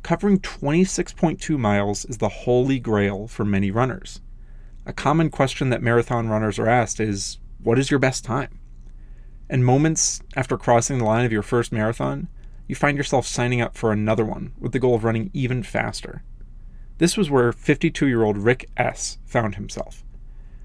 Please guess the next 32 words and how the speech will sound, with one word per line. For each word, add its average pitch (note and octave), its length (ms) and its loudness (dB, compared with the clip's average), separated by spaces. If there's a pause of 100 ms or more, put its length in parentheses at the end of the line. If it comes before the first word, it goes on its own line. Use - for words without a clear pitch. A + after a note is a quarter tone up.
(280)
After D3+ 240 4
an D#3+ 120 2
injury B2+ 540 2
at A2 100 -4
the - 120 2
age A2+ 100 4
of G#2 100 -4
thirty-five, G#2+ 840 2 (140)
Rick C#3 180 2
retired C3 380 0
from A#2 140 -2
soccer A#2+ 600 -2
and C#3+ 160 -4
picked - 200 0
up D#3+ 120 0
running. F#3 260 4 (880)
He D#3 100 2
expanded D3 580 2
his D3 240 4
training C#3+ 520 0
and C3 120 -2
became B2 340 0
more B2 300 4
and D3+ 100 2
more C#3 160 0
enthusiastic A#2+ 800 2
about G#2+ 220 -4
what A#2+ 120 4
he A2 60 4
was G#2+ 160 2
capable - 420 0
of. - 220 -12